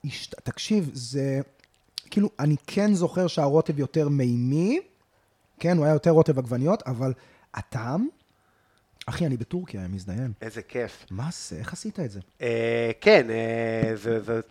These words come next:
Speaker 2: זו בחירה הייתה לעשות את זה יותר, אה, מטבוחתי ולא מימי, ואם אתה רוצה סכין, אז יש לך פה.
Speaker 1: עכשיו
Speaker 2: מזרחים לא
Speaker 1: לקחתי עם ה-
Speaker 2: מעבירים, אה, סכין מיד ליד.
Speaker 1: עכשיו לק-, אה, אה, תוקעים לך בצלע ותוציא מכאן.
Speaker 2: <laughs>
Speaker 1: וואו, קובי. וואו,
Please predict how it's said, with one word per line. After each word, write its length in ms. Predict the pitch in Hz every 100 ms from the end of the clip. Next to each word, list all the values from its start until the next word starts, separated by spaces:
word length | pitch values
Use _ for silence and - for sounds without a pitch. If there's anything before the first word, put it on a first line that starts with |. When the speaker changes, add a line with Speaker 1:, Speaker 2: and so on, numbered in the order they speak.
| -
Speaker 2:
זו 160 | 120 -
בחירה 340 | - 120 151
הייתה 260 | 196 - 113
לעשות 380 | 107 - -
את 80 | 120
זה 80 | 110
יותר, 360 | 110 - 123 117
אה, 160 | 117
מטבוחתי 720 | 110 113 - 131 - 123 139 113 110
ולא 480 | 117 120 120 113 110
מימי, 260 | 113 117 160
ואם 140 | 135
אתה 100 | 131
רוצה 160 | 117 113
סכין, 260 | - 113 110
אז 80 |
יש 120 | 98 104
לך 100 | - -
פה. 120 | 139
Speaker 1:
עכשיו 160 | - - - - -
Speaker 2:
מזרחים 400 | 120 113 147 131
לא 80 | 156
Speaker 1:
לקחתי 100 | 139
עם 60 | 127
ה- 40 |
Speaker 2:
מעבירים, 320 | 143 135 120
אה, 180 | 110 107 104
סכין 340 | 110 - 104
מיד 160 | 104 98
ליד. 200 | 98 95 _ -
Speaker 1:
עכשיו 200 | - 113
לק-, 160 | 113
אה, 40 | 123 123 113
אה, 340 | 113 - - 131
תוקעים 240 | - - 156
לך 100 | 156
בצלע 500 | 139 131 123 170 190 170
ותוציא 340 | 123 120 135
מכאן. 200 | 113 98 101 -
Speaker 2:
<laughs> 500 | 110 - 113 - -
Speaker 1:
וואו, 500 | 117 131 151 156 120 107 - -
קובי. 260 | 165 190 147 _ _ _ _ _ _ _ _ _ -
וואו, 380 | 107 160 156